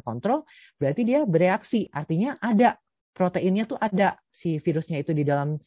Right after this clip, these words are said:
si, eh, swab itu. Nah, yang negatif itu pasti kontrolnya positif, tapi ini garis T-nya nggak ada. Invalid kalau cuma,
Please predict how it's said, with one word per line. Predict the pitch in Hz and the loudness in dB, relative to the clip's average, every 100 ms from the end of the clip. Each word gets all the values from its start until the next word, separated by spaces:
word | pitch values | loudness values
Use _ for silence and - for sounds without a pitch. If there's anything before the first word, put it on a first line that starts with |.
| _ _ | _ _
si, | _ - 156 151 | _ -2 0 0
eh, | - - 135 139 139 139 135 | -2 -4 -2 0 0 -2 -6
swab | - 170 147 - | -6 -2 -2 -2
itu. | 143 156 135 127 _ _ - _ 139 | -2 2 2 0 _ _ -20 _ -6
Nah, | 131 | -6
yang | 147 151 170 | -2 0 2
negatif | 160 156 175 175 | 4 2 0 -4
itu | - - 277 | -2 0 0
pasti | 170 - 254 | 0 -4 -2
kontrolnya | 180 175 156 156 156 | 0 0 0 0 -2
positif, | 147 147 165 269 - | -6 -6 -4 -4 -4
tapi | 147 - 247 - | -6 -2 -4 -4
ini | 147 151 202 277 _ - | -6 -2 0 -2 _ -4
garis | 143 139 151 | -2 0 -4
T-nya | 147 160 180 | -4 -2 -2
nggak | 131 107 | -4 -6
ada. | 104 90 _ _ _ _ - | -8 -10 _ _ _ _ -2
Invalid | 190 196 240 240 311 - | 0 4 4 6 4 2
kalau | 214 214 | 0 2
cuma, | 220 220 208 226 | 0 0 0 -2